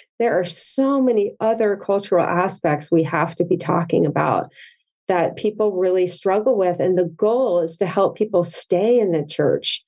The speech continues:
I mean, that's the whole goal of the podcast. It's positive messaging. We're open, we're honest, we talk about the topics in an honest but faithful way, to help people see where they fit in, and they all fit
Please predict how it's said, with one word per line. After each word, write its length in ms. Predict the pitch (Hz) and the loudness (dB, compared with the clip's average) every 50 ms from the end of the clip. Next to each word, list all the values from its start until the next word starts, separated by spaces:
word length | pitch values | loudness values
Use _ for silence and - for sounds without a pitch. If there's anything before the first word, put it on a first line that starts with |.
| _ - - - - - _ _ | _ -20 -20 -20 -20 -20 _ _
I 40 | - | -2
mean, 140 | 185 180 180 | 0 0 2
that's 260 | 190 196 220 220 - | 0 0 -2 -2 0
the 100 | 208 196 | -2 -2
whole 340 | 208 - 220 214 214 214 214 | 0 0 0 2 2 2 2
goal 260 | - 202 190 190 185 | 0 0 0 2 2
of 60 | 180 | 0
the 80 | 180 175 | 0 -4
podcast. 680 | 175 - 180 180 180 175 - 175 151 143 143 139 - - | -2 0 0 0 0 0 0 0 0 2 2 0 0 0
It's 200 | 165 160 160 - | 0 0 0 -6
positive 540 | _ - 185 180 185 190 196 - 208 196 | _ -2 0 0 0 0 0 -2 -2 0
messaging. 840 | - 180 180 175 170 175 - 170 165 - 160 156 151 156 165 - - | 2 2 2 0 0 -2 -4 -4 -2 0 0 2 2 2 0 0 0
We're 220 | - 160 156 - - | 0 -2 -2 0 0
open, 460 | - 190 196 196 214 208 208 214 202 | 0 0 2 0 0 0 0 0 0
we're 160 | 175 170 170 | 0 -2 -2
honest, 400 | - 170 175 180 190 190 185 - | 0 0 2 2 2 0 0 -2
we 80 | 165 151 | -4 -4
talk 320 | 156 - - 165 - - | -4 -2 -2 -2 0 0
about 220 | 240 226 214 208 214 | 0 0 0 0 -2
the 80 | 208 | -4
topics 600 | 208 - 180 175 175 175 - 180 175 175 - - - - - - - - - - - - _ _ | -4 -2 -2 -2 0 0 0 0 0 -2 -6 -10 -10 -14 -20 -20 -20 -20 -20 -20 -20 -20 _ _
in 100 | 190 185 | 0 0
an 120 | 175 - | 0 0
honest 380 | - 185 202 208 220 226 226 - | -2 -2 0 0 0 0 -2 -2
but 200 | - 180 - - | -2 -2 -2 -4
faithful 600 | - - - 190 208 262 240 - - 190 165 156 | -6 -2 2 2 2 2 0 -2 -2 0 0 2
way, 500 | 151 156 143 139 139 147 165 190 208 202 - _ _ _ _ | 2 0 0 0 2 2 0 0 -2 -4 -10 _ _ _ _
to 80 | - 214 | -6 -2
help 240 | 180 214 208 196 - | 0 0 -2 0 -2
people 260 | 233 226 226 214 214 | -4 0 0 0 0
see 320 | 214 - - - 196 196 | -2 -4 -2 0 0 0
where 180 | 185 180 180 170 | 2 0 0 0
they 180 | 170 151 156 | 0 0 -2
fit 300 | 160 156 - - 165 165 | -2 -2 0 0 0 0
in, 480 | 165 165 160 151 143 135 131 120 131 - _ _ _ _ | 0 0 0 2 2 2 0 0 -2 -8 _ _ _ _
and 140 | 190 185 | 0 2
they 140 | 185 180 170 - - | 2 2 0 -2 -2
all 360 | - 175 175 180 180 180 190 | -2 0 0 2 2 0 -2
fit 400 | 190 - - - 175 165 160 - | -4 -10 -6 0 2 2 2 0